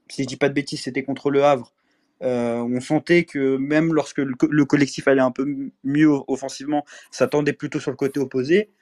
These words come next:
Euh, donc je trouve, moi, c'est juste un joueur qui, qui souffre du départ de,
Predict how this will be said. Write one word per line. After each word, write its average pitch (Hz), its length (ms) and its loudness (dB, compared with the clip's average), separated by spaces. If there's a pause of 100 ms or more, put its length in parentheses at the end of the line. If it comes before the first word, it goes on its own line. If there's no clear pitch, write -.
(460)
Euh, 117 640 -8
donc 120 160 0
je - 80 -16
trouve, 175 220 4
moi, 156 160 2
c'est 135 180 0
juste 160 300 -4
un 143 160 2
joueur 151 400 2
qui, 131 360 -4 (280)
qui 156 120 0
souffre 156 340 0
du 139 140 -4
départ 139 320 4
de, 127 380 0